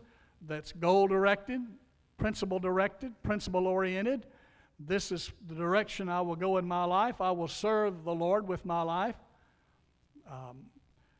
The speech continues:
"As for me and my house, we will serve the Lord," the Scripture says. And that's what we choose to do, and that's how we choose to live. Will you bow with me as we pray?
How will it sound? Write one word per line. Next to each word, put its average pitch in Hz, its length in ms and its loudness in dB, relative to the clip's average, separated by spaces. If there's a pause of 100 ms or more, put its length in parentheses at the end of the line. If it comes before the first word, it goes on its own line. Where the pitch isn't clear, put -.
(640)
"As 160 240 -8
for 165 160 -4
me 170 160 -4
and 180 100 -4
my 175 220 -2
house, 190 480 -8 (320)
we 147 220 -6
will 170 160 -6
serve 170 360 -4
the 180 80 -6
Lord," 190 320 -6
the - 80 -20
Scripture - 380 -20
says. - 460 -20 (840)
And 143 160 -8
that's 139 180 -10
what 139 160 -12
we 135 140 -14
choose 131 360 -10
to 131 100 -12
do, 123 260 -8 (480)
and 147 100 -16
that's 131 200 -12
how 127 160 -8
we 123 140 -14
choose 123 320 -16
to - 100 -18
live. 110 300 -20 (2250)
Will 165 120 -8
you 160 60 -4
bow 147 200 -4
with 143 200 -10
me 139 120 -14
as 123 160 -18
we 123 80 -20
pray? 113 180 -18